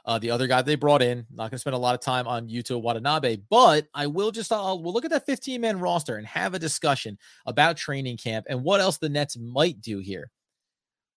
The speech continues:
But if you think that Ben Simmons br-, brings this defensive intensity, this defensive versatility, and then you think that that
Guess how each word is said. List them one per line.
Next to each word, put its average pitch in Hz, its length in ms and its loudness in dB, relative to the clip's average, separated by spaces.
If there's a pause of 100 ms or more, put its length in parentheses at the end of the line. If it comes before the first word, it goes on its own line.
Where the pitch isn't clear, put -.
(120)
But 170 120 4
if 160 120 2
you 233 160 0
think 190 540 -2
that 127 420 0
Ben 165 220 2
Simmons 147 500 0
br-, 135 140 -8
brings 127 320 -2
this 110 120 -6
defensive 135 520 -2
intensity, 123 600 -2
this 101 100 -10
defensive 135 500 -2
versatility, 117 840 0
and 110 80 -6
then 131 140 0
you 135 80 -4
think 139 260 -2
that 117 100 -12
that 131 200 4